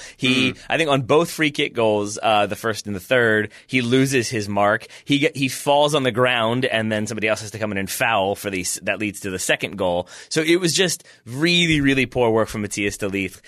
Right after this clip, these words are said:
Speaker 1: in a way that you maybe expect him to be a bit more solid given the money invested, but still, then it's easy to forget how young he is. And there were signs in this one of like, "Oh, right,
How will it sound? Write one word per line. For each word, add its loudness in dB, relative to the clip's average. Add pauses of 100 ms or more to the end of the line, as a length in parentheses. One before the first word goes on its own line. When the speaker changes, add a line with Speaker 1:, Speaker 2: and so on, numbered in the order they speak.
(140)
Speaker 1:
in -2
a 2
way 2
that 0
you -2
maybe -2
expect -2
him -6
to -8
be 0
a 0
bit -4
more -6
solid 0
given -2
the -2
money 0
invested, -2
but -10
still, -2 (480)
then -4
it's -6
easy -6
to -12
forget -4
how -4
young -4
he 0
is. 0 (360)
And -4 (440)
there 2
were 4
signs 0
in 0
this -2
one -2
of -4
like, -8
"Oh, 2
right, 0